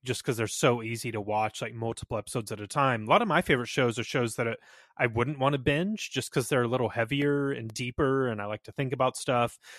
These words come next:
but it's fun to have shows that you can just binge and watch through a season like it's nothing.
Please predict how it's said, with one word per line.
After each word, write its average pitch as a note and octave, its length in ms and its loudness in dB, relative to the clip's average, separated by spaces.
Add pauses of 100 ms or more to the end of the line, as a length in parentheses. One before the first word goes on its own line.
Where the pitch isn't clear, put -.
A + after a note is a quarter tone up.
(140)
but C3+ 100 4
it's - 200 -2
fun D#3+ 260 4
to A#2 60 0
have B2+ 240 0
shows A2+ 240 -2
that A#2 80 -14
you A2+ 80 -12
can A#2 120 -4
just G#2+ 400 -8
binge G#2+ 480 0
and G#2 160 -8
watch A2 280 -4
through B2 160 2
a G#2+ 80 -2
season G#2 340 -8
like G2+ 160 -10
it's - 140 -12
nothing. G#2+ 400 -2